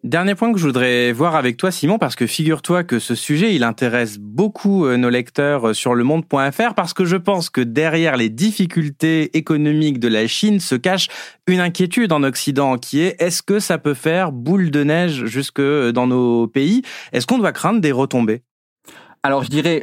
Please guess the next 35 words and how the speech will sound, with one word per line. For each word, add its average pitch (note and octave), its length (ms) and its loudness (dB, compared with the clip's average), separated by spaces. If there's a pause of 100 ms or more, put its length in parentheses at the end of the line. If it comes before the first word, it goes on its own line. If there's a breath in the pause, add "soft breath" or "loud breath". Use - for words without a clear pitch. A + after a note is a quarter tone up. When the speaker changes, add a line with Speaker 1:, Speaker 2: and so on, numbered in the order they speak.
Speaker 2:
oui F3 400 2
et D#3 100 2
non, D3 360 0
c'est-à-dire C3+ 540 -2
que C3 280 0
oui, E3 460 0
évidemment, D#3 640 0 (320 loud breath)
quand C#3 160 0
un C3+ 80 2
grand C#3+ 260 0
pays E3 260 0
comme D3 200 0
la C3+ 100 2
Chine C#3+ 500 0 (220 loud breath)
ralentit, D3 720 -2
ça A#2+ 200 -2
a B2 60 0
des C3 120 -2
conséquences C3 640 -2
pour D#3+ 280 0
le C3+ 60 4
monde B2 240 4
entier, A2 320 0
parce - 220 -2
que C3+ 200 0 (300 loud breath)
la A#2+ 160 2
Chine D#3 260 0
alimente B2+ 540 2
la B2 140 2
demande, B2 360 0
par A2 120 0
exemple, A2+ 280 2
de A2+ 80 0
matières G#2+ 360 -2
premières. F3 560 0